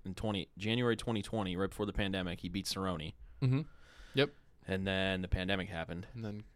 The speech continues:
Speaker 2: um,
Speaker 1: And then
Speaker 2: Dustin.
Speaker 1: he lost to Dustin, like, got knocked
Speaker 2: The
Speaker 1: out by
Speaker 2: first time.
Speaker 1: Dustin,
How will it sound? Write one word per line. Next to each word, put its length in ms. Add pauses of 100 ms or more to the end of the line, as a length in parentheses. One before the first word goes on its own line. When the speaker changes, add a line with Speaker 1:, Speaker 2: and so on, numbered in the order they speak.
Speaker 2:
um, 380 (540)
Speaker 1:
And 140
then 100
Speaker 2:
Dustin. 180 (160)
Speaker 1:
he 160
lost 400
to 80
Dustin, 480
like, 160 (480)
got 180
knocked 220
Speaker 2:
The 60
Speaker 1:
out 120
by 80
Speaker 2:
first 100
time. 60
Speaker 1:
Dustin, 320